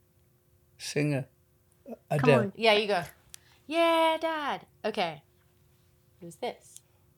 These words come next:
Speaker 1: Billy.
Speaker 2: Yes.
Speaker 3: Very impressed. Two for two, Dad.
Speaker 2: Yes, yes.
Speaker 1: Dylan.
Speaker 3: Yep. Three for three. Now, who's this?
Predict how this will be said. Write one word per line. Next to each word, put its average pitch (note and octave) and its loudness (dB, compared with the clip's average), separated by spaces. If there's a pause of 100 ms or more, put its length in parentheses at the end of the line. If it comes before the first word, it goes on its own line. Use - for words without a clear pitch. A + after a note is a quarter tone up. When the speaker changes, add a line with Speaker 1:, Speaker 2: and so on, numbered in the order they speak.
(100)
Speaker 1:
Billy. C#3 0
Speaker 2:
Yes. - -6 (380)
Speaker 3:
Very C4 8
impressed. D#4+ 4
Two C#4+ 0
for C#4+ -6
two, D4+ 4
Dad. G3+ 8
Speaker 2:
Yes, F3+ 10
yes. F3 6 (840)
Speaker 1:
Dylan. C3+ 6 (400)
Speaker 3:
Yep. F#3+ 6 (640)
Three E3+ -10
for F3 -18
three. C#4+ 2 (1500)
Now, G#3 -12
who's D4 -6
this? - -6